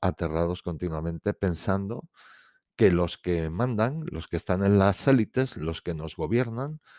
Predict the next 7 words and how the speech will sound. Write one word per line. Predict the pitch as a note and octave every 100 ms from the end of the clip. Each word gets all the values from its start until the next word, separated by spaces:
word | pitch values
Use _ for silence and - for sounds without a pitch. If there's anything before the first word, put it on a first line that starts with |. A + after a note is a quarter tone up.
| - _ _
son | - - G#2+ A2 -
los | G#2 E2+ D#2+ F#2+
únicos | G#2+ G2+ G#2 -
que | E2
nos | D2
pueden | - F2 D#2
salvar. | D#2 D2 C#2+ D2 F2